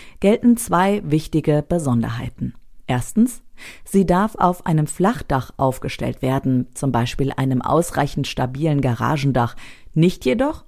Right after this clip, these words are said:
auf einem Schrägdach. Die Aufstellung in einer Senke, von der aus strömungs- und schalltechnischen Gründen sowieso abzuraten ist,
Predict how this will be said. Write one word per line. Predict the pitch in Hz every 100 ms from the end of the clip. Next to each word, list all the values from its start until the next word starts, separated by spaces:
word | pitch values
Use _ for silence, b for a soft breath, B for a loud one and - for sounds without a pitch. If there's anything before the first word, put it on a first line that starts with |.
| -
auf | -
einem | - 196 247
Schrägdach. | - - 302 - - - - - - - b b
Die | 175
Aufstellung | - - - 214 196 190 185
in | - 156
einer | 139 135 120
Senke, | 113 139 220 233 123 190 - B B
von | - 135
der | 120
aus | 120 123
strömungs- | - - 143 180 180 175 -
und | 135
schalltechnischen | - 143 151 156 143 143 - 135
Gründen | 139 -
sowieso | 139 131 131 117 147 190
abzuraten | 131 127 - 131 117 117 -
ist, | - 156 208